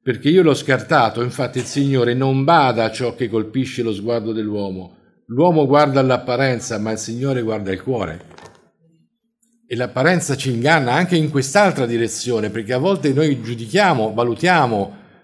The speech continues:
ci facciamo un'idea, prendiamo delle decisioni sulla base dell'apparenza degli altri, di come gli altri appaiono e non del loro, del loro,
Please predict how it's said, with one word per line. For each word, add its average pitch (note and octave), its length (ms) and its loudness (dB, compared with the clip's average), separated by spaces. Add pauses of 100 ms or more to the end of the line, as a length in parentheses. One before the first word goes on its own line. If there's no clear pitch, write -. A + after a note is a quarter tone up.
(300)
ci C3 120 -8
facciamo D3 440 2
un'idea, C3+ 680 2 (320)
prendiamo D#3+ 420 2
delle D3+ 140 4
decisioni D3 440 2
sulla B2+ 160 0
base D3 260 2
dell'apparenza C3 540 -2
degli A#2+ 200 -2
altri, G2 440 -2 (1700)
di C3 220 -8
come F#3 340 4
gli C#3 120 2
altri A#2 440 2
appaiono A2 640 -6
e C#3 120 -4
non G3 220 2
del C#3 140 2
loro, A#2 500 2
del A#2 180 -2
loro, A2 520 0